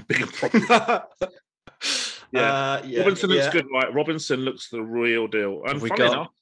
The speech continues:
Speaker 3: have we
Speaker 1: you
Speaker 3: got
Speaker 1: can, uh,
Speaker 3: Glenn McGrath, Ollie Glenn McGrath Robinson? Is, is it
Speaker 1: Funny enough,
Speaker 3: true?
Speaker 1: um, yeah, I mean, my model's been predicting that he'd be good enough for Test cricket for about two years. So, uh, yeah, they finally worked it out,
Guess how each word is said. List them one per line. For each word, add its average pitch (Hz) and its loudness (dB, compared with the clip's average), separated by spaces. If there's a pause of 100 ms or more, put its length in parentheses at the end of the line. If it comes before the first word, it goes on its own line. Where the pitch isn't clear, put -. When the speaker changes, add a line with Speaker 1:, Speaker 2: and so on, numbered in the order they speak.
Speaker 3:
have 160 -4
we - 2
Speaker 1:
you 135 0
Speaker 3:
got 139 2
Speaker 1:
can, 127 -8
uh, - -6
Speaker 3:
Glenn 135 2
McGrath, 123 0
Ollie 135 2
Glenn 123 0
McGrath 123 0
Robinson? 127 -4
Is, - -10
is - -10
it 117 -4 (240)
Speaker 1:
Funny 214 4
enough, 147 2
Speaker 3:
true? 147 4
Speaker 1:
um, 139 -4 (420)
yeah, 147 4
I 127 -2
mean, 139 2
my 139 -2
model's 139 2
been 123 -4
predicting 123 -6
that 110 -6
he'd 120 -4
be 120 -4
good 123 -2
enough 117 -8
for 113 -14
Test - -8
cricket 113 -8
for 117 -8
about 113 -6
two 113 -4
years. 113 0
So, 107 -6
uh, 104 -6
yeah, 104 -4
they 107 -8
finally 107 -8
worked 104 -8
it 95 -8
out, 101 -10